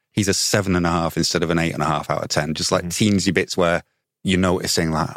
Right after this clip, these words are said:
Speaker 1: why has he lost the ball there? And why has he run into trouble there? And why has that pass not quite gone where it should have done? Whereas normally I'm just, I'm very used to seeing Ampadu just, like,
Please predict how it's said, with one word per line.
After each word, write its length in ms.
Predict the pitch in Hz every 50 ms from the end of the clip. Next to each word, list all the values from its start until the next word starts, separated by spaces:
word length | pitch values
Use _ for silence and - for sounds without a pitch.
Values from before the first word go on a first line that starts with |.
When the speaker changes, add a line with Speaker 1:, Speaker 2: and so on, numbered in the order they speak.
| - -
Speaker 1:
why 400 | - - 139 127 139 143 147 151
has 120 | 139 -
he 240 | 151 139 135 123 127 - - - -
lost 240 | 127 131 127 - -
the 60 | 135
ball 260 | - 139 135 131 123
there? 300 | 131 139 139 139 139 123
And 120 | 107 98
why 120 | 101 110 120
has 100 | 123 117
he 80 | 127
run 200 | 113 120 127 123
into 200 | 120 120 117 117
trouble 340 | 113 - - 131 127 - 110
there? 280 | 107 117 117 120 117 107
And 140 | 90 82 - _ _ _ _ _ -
why 140 | - 107 110 117
has 120 | 110 -
that 200 | 117 117 - _
pass 280 | - 107 101 - - -
not 160 | 113 - -
quite 340 | - 113 107 104 104 - - _ _ _ _ _ _ _ -
gone 140 | 113 107 110
where 160 | 110 101 101
it 80 | - -
should 180 | - 120 107
have 100 | 107 98
done? 220 | 107 107 104 101 95
Whereas 300 | 98 98 101 98 90 101
normally 640 | 101 101 101 98 95 92 90 87 85 85 82 -
I'm 180 | - 82 87 82
just, 260 | - - - - - - -
I'm 160 | 85 85 80
very 320 | - 90 87 87 82 80
used 260 | 78 80 80 76 - -
to 60 | -
seeing 180 | - - 87 80
Ampadu 380 | 80 78 73 - - - 78 76
just, 180 | - - -
like, 240 | - - - - -